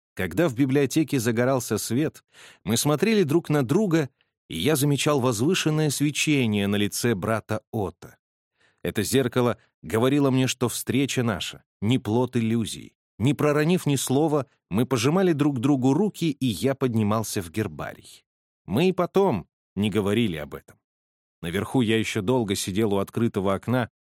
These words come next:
радуясь и всем сердцем чувствуя, как материя жизни золотыми нитями разматывается с веретена.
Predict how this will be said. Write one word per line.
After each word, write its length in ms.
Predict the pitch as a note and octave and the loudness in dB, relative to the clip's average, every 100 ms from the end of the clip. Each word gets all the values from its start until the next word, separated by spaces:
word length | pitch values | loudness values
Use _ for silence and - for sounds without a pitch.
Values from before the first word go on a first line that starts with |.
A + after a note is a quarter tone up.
| - | -4
радуясь 640 | B2 C#3 F2+ D#2+ - - - - | -2 -2 -4 -8 -12 -16 -12 -2
и 80 | B2 | -2
всем 300 | - F3 C#3+ | 2 2 2
сердцем 560 | - F3+ C#3+ - B2+ | 2 0 0 -2 -2
чувствуя, 580 | - - E3 - B2+ A#2+ | -2 -2 -2 0 0 0
как 200 | B2 A#2 | -2 0
материя 560 | B2 A#2+ C3+ C3+ B2+ A#2 | 0 2 0 2 2 2
жизни 580 | F#2 D3+ A2+ B2+ B2 - - _ | 0 0 2 2 2 -2 -20 _
золотыми 640 | C3 C3+ C#3+ C#3+ E3+ D#3 D3 | -2 0 2 2 2 2 4
нитями 580 | C3+ D3 F3 - D3+ | 4 2 0 -2 -2
разматывается 960 | D3+ D3+ A2+ A#2+ B2 A#2+ A2 A2 - G#2+ | 0 0 2 0 0 -2 -2 -2 -4 -6
с 140 | - | -6
веретена. 560 | F#2+ F2+ E2 D#2+ D2 | -6 -6 -8 -12 -14